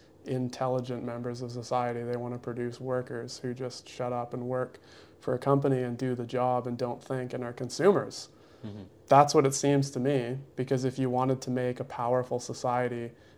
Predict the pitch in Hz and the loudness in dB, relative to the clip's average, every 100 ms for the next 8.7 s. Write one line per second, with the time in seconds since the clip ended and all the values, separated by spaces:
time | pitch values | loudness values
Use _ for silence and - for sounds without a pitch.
0 | - 123 120 120 120 127 127 - 123 127 | -10 -4 -2 -2 0 0 0 0 2 2
1 | 127 123 120 - 123 120 - 139 147 117 | 0 -4 -6 -6 -6 -4 0 0 2 0
2 | 117 123 123 - 135 135 135 135 139 135 | 0 -4 -4 -2 -2 -2 0 2 2 0
3 | 135 - - - - - - - - - | -4 -18 -20 -20 -20 -20 -20 -20 -20 -20
4 | - - - - - - - 180 254 254 | -20 -20 -20 -20 -20 -6 8 12 12 12
5 | 214 208 208 185 - 185 165 - 160 151 | 10 10 8 6 6 2 2 0 0 0
6 | - 95 - - - - 131 131 139 139 | 0 0 -2 -4 -4 2 4 4 4 4
7 | 139 139 135 139 131 131 123 131 127 123 | 4 4 2 0 2 2 4 2 2 0
8 | 131 135 117 127 151 117 | -2 -2 -2 0 2 0